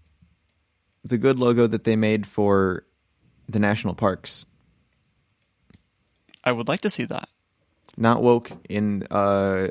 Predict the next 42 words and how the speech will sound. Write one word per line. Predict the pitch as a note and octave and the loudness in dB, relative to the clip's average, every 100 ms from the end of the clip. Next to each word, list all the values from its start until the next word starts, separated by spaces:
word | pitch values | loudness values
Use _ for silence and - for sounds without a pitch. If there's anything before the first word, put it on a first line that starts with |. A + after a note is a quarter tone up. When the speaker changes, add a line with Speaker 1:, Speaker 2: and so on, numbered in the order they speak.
| - | -4
Speaker 1:
a | G#2 | -2
number | G#2+ G#2+ | -2 0
of | G#2 | 0
ways | G2 F#2+ F#2 | 0 0 -2
that | G#2 F#2+ | -6 -4
the, | G2 | -6
the | F2 G#2 | -4 -2
new | G2+ | 0
one | G#2 G#2 | 0 2
is | G#2+ A2 | 0 0
woke, | G2+ F#2+ - - | 0 -2 -4 -8
but, | - - - | -8 -8 -2
Speaker 2:
Oh. | C#3 - | 0 0
Speaker 1:
uh, | - - - - - - _ - | -8 -12 -14 -18 -20 -20 _ -2
Speaker 2:
I | B2 | 2
would | A#2+ B2 | 2 6
not | F3+ | 6
like | F#3+ D3+ | 6 4
to | C#3+ | -2
see | - | -4
that. | A#2 A#2+ B2+ - - _ _ _ _ - | 2 2 0 -10 -20 _ _ _ _ -2
Speaker 1:
It's | A2+ F#2+ - - | 0 0 -10 -8
what, | A2 G#2+ - | -2 -2 0
it's | A2 - | -4 2
like | A#2 A2 | 2 2
a, | G2+ - | 0 -2
it's | - A2 | -4 -2
a | G#2+ | -2
cool | - A2+ | -2 0
design, | G2+ F#2+ G#2 F#2+ F2+ F#2 | 0 0 0 0 -4 -4
but | G2+ | -4
it | F#2 - | -4 -4
looks | G2 - | -8 -4
like | A2+ F#2 | -4 -2
they're | F#2 F2 | -2 -2
a, | F2 - | -6 -6
a | F2 | -6
paper | F2+ - F#2 - | -6 -2 -2 -2
company | - F2 F2 F#2 | -4 -6 -4 -6
or | F#2+ | -6
something. | G2+ F#2+ G2 G2 - - _ _ _ _ | -6 -4 -4 -4 -8 -20 _ _ _ _
Um, | - F#2+ F2+ F#2 F2+ F2 | -6 -4 -2 -4 -6 -10